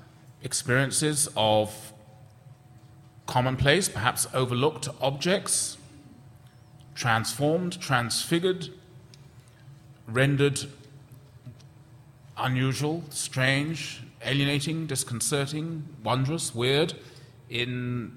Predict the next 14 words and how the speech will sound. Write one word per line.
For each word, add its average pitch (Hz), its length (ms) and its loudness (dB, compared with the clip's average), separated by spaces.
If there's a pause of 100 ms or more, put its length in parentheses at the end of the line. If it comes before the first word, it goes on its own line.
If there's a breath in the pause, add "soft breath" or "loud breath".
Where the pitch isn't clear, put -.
different 127 380 -2
contexts - 840 -2 (520 loud breath)
than 117 340 -4
those 117 340 0
one 107 180 0
would 101 140 -4
normally 104 680 -2 (100)
encounter. 113 720 -4 (960 loud breath)
Toys 98 580 -2
and, 87 320 -8 (540 loud breath)
uh, 85 300 -8 (260)
dog 98 260 -2
chews 101 600 -4
and 85 320 -6